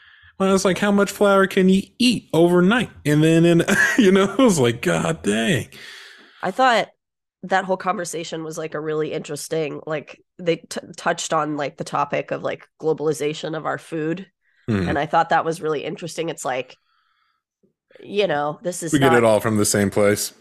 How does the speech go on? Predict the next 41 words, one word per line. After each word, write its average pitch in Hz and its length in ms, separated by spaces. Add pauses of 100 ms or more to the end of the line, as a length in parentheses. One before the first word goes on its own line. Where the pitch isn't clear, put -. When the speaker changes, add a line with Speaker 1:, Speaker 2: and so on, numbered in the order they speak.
Speaker 2:
Yeah, 269 300
and 190 300
this 208 180
is 220 80
not 214 180
an 185 100
issue 175 360
that 160 180
would 160 100
impact, 160 800 (460)
obviously, 160 400
before 151 340
global 139 340
travel. 170 380
Like, 226 340
uh, 214 100 (720)
it 202 140
ma-, 196 100
<laughs> 202 180
it 254 160
actually 262 360
made 175 160
me 180 120
think 180 340
back 170 300
to - 80
when 165 160
that 156 200
one 175 500 (300)
shipping 202 400
container 165 460
was 151 140
stuck 160 360
in 151 80
the 156 80
Suez 156 420
Canal 156 540 (200)
<laughs> - 220
and 415 120
it, - 200
like, - 280